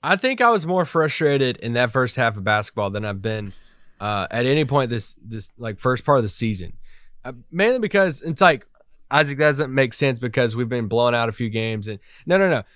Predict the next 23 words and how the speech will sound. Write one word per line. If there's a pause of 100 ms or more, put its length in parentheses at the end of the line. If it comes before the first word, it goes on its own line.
(120)
There's
a
difference
between
when
you
get
blown
out
and
things
are
just
not
working,
and
you're
like,
"All
right,
I
know
what